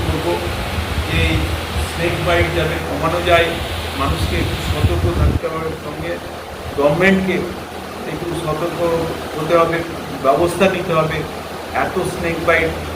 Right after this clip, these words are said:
যেটা সত্যি সত্যি যাদের ফ্যামিলির সন্তান চলে গেল, তাদের অপূরণীয় ক্ষতি হয়ে গেল, তাদের এই ক্ষতির আমরা কোনোদিন জ-, ইয়ে পূরণ করতে পারবো না।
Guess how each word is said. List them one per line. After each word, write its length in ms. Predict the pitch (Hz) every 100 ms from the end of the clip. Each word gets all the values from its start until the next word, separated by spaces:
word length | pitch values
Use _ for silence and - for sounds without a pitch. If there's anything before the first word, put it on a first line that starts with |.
| -
যেটা 200 | 151 156
সত্যি 320 | - - - -
সত্যি 200 | 165 170 151
যাদের 260 | 143 156 160
ফ্যামিলির 440 | 147 143 151 156 156 -
সন্তান 340 | 147 147 156 156 156
চলে 200 | 151 151
গেল, 160 | 151 151 - - - - -
তাদের 280 | 135 151 160 151 - - - -
অপূরণীয় 520 | 131 175 170 175 175
ক্ষতি 320 | 170 165 160 156
হয়ে 160 | 143 147
গেল, 120 | 143 123
তাদের 260 | 139 135 151 151 - - - - 147
এই 120 | 151 151
ক্ষতির 340 | 151 156 160
আমরা 240 | 147 147 143
কোনোদিন 420 | - - - - - - - - - - - - - - - - - - -
জ-, 380 | - - 147 151
ইয়ে 80 | 160
পূরণ 360 | 160 160 160 156
করতে 240 | 160 156 160 156
পারবো 240 | 147 170
না। 140 | 156